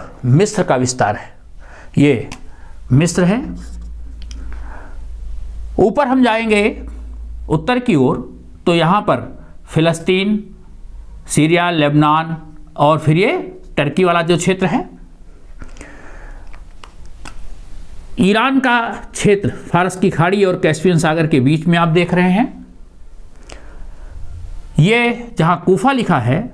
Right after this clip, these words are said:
ये इलाका, ये इराक का क्षेत्र है। दजला और फरात नदी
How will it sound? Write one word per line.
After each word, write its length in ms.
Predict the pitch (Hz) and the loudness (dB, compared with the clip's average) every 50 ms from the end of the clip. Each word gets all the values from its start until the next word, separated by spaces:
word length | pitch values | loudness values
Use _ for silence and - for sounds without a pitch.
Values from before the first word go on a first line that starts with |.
| - - - | -10 -2 2
ये 260 | 139 165 170 175 170 | 2 4 6 6 4
इलाका, 360 | 165 170 165 160 180 208 196 - - - - - - - - - - - - - - - - - - - - - - - | 4 4 2 0 2 0 0 0 -4 -8 -14 -16 -16 -16 -16 -14 -14 -14 -14 -14 -16 -16 -16 -14 -14 -14 -14 -10 -4 0
ये 240 | - 151 156 156 151 | 2 4 6 6 6
इराक 300 | 151 156 156 170 165 - | 6 4 2 0 0 -2
का 100 | - 180 | -2 -2
क्षेत्र 320 | 175 - 190 196 190 196 180 | 0 2 2 2 2 2 2
है। 180 | 190 226 302 311 - - - - - - - - - - - - - - - - - - - - - - - - - - - - - - - - - - - - - - - - - | 2 2 0 -2 -4 -10 -16 -16 -18 -18 -16 -16 -16 -16 -16 -14 -12 -12 -12 -12 -12 -14 -14 -14 -14 -14 -14 -12 -12 -12 -12 -12 -14 -14 -14 -14 -14 -12 -10 -10 -8 -8 -4 2 2
दजला 340 | 131 143 151 160 165 165 165 | 4 4 4 4 4 4 4
और 60 | 160 | 4
फरात 380 | 160 - 156 151 147 - - 147 | 2 2 2 4 2 2 0 0
नदी 540 | 147 156 165 180 151 - - - - - | 2 2 4 2 2 0 -4 -8 -12 -14